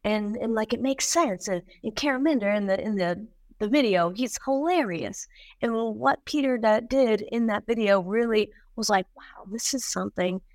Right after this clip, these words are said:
that helps people so much." And at that point, I wasn't doing headshot photography at all.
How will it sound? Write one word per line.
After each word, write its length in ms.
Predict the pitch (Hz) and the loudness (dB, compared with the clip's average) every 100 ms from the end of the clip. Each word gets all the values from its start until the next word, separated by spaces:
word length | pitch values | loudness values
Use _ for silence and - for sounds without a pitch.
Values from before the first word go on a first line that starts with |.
| _ - | _ 0
that 200 | 185 - | 0 0
helps 600 | - - 240 147 - - - _ _ - | -6 -8 -6 -8 -8 -8 -12 _ _ -8
people 320 | 208 214 220 | -6 -4 -6
so 480 | - - 190 190 190 | -4 0 0 0 0
much." 380 | 285 - - - - 254 | 2 0 -4 -16 -18 -6
And 120 | 226 | -4
at 140 | 220 - | -4 2
that 260 | 277 370 - | 4 4 2
point, 280 | 285 254 - - - - | 2 2 -4 -20 -20 0
I 160 | 226 277 | 2 4
wasn't 340 | 311 302 220 | 2 0 -2
doing 260 | 240 269 202 | -2 0 0
headshot 340 | 202 208 208 | -2 -2 -4
photography 560 | 196 202 247 - - 220 _ _ - | -4 -2 -2 -6 -12 -12 _ _ -6
at 100 | 175 | -2
all. 360 | 208 175 202 | -2 -4 -8